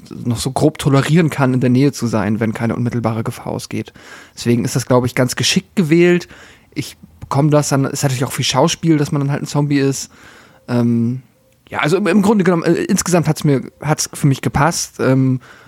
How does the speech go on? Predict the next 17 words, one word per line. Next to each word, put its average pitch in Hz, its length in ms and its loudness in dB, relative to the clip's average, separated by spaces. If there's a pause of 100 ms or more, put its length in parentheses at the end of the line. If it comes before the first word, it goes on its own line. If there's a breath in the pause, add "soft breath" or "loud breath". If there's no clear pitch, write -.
(140 loud breath)
und 127 260 -4
ich - 120 -8
find - 200 -2
zwar, 135 140 0
die 127 160 0
halten 139 200 0
sich 131 120 -10
dann 123 320 0
da 113 140 0
ein 123 100 0
bisschen 120 240 -4
zurück, 190 380 -2
was - 400 -4 (260)
die 147 160 -8
Zombifizierung 147 640 0
angeht, 131 340 2
aber 120 280 2